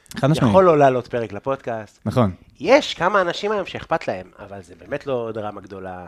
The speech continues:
Speaker 2: אבל כזה, אנחנו, בשבילנו זה דרמה גדולה. אתה יכול ללכת היום להופעה שלך ולעשות סתם,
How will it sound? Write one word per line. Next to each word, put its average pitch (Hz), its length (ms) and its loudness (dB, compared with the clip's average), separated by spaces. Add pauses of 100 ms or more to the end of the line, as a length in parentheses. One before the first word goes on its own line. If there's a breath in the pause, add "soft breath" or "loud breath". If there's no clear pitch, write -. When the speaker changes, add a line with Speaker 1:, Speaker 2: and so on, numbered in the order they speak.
(100)
Speaker 2:
אבל 95 300 -16
כזה, 92 280 -16
אנחנו, 117 380 -8
בשבילנו 113 400 -14
זה 104 120 -14
דרמה 107 260 -8 (100)
גדולה. 101 280 -8 (520 loud breath)
אתה - 80 -8
יכול 101 360 -2
ללכת 165 280 0
היום 135 200 -2
להופעה 123 360 -4
שלך - 200 -8 (180)
ולעשות 151 540 -6
סתם, 247 260 2